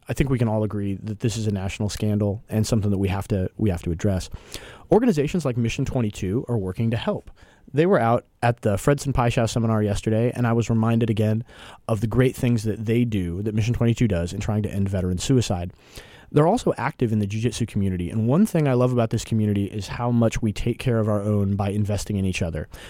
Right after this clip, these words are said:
So if you have the means, invest in the work of Mission twenty-two. You can find them at mission twenty-two dot com or via a link on our Facebook page that I'll post as soon as the show ends. So like I said at the beginning, jiu-jitsu is about survival. Jiu-jitsu is life,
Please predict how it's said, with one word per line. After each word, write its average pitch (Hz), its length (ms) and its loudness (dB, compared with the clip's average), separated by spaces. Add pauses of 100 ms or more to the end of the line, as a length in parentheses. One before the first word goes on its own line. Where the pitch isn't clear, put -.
So 135 180 2
if 143 80 -4
you 170 100 6
have 170 280 -2
the 185 80 2
means, 156 500 0 (160)
invest 131 380 -2
in 131 60 0
the 123 60 0
work 120 180 -2
of 120 80 0
Mission 123 260 0
twenty-two. 131 680 0
You 123 120 -2
can 117 100 0
find 123 240 2
them 120 60 4
at 107 80 -2
mission 117 200 -2
twenty-two 113 380 0
dot 101 160 -2
com 139 300 2
or 117 80 2
via 104 280 0
a 98 100 -2
link 110 220 0
on 107 120 0
our 98 80 0
Facebook 139 400 0
page 127 200 2
that 113 100 -2
I'll 90 100 -2
post - 320 0
as 107 80 -2
soon 104 160 -2
as 95 80 -2
the 107 80 -2
show 107 260 0
ends. 82 260 -4 (840)
So - 140 4
like 233 120 2
I 196 40 6
said 175 180 4
at 139 80 -4
the 127 60 -10
beginning, 95 380 -4 (100)
jiu-jitsu 143 420 2
is 135 80 2
about 113 220 -2
survival. 71 480 -10 (240)
Jiu-jitsu 120 340 -2
is 113 120 0
life, 143 360 2